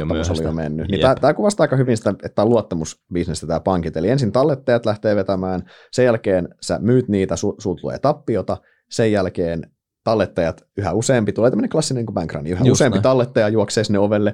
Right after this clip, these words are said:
Speaker 1: sen jälkeen se sun varainhankinta menee yhä vaikeammaksi, kun kukaan ei halua enää yhtäkkiä lainatakaan sulle.
Speaker 2: Jep.
Speaker 1: Eiks niin?
Speaker 2: Jep.
Speaker 1: Käytännössä osakeannin tekeminen, niin,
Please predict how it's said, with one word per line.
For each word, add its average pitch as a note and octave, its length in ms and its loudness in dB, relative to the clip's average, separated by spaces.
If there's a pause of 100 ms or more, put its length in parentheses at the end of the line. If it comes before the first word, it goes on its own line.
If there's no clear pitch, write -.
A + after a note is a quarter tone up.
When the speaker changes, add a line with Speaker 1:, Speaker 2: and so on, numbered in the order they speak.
(160)
Speaker 1:
sen B2 140 2
jälkeen B2+ 260 4
se G#2 60 -4
sun F#2 160 -2
varainhankinta G2 600 0
menee E2 200 -2
yhä E2 160 -2
vaikeammaksi, A2 480 0
kun - 60 -20
kukaan G#2+ 300 -2
ei D2+ 60 -6
halua D2+ 200 -4
enää D#2+ 120 -2
yhtäkkiä - 380 -8
lainatakaan C3+ 520 0
sulle. C3+ 260 0 (100)
Speaker 2:
Jep. F#2 180 -2 (160)
Speaker 1:
Eiks - 220 -4
niin? F2+ 280 2
Speaker 2:
Jep. E2 60 -2
Speaker 1:
Käytännössä F2+ 440 -2 (200)
osakeannin G#2 580 0
tekeminen, F#2+ 460 -2
niin, F2+ 120 -2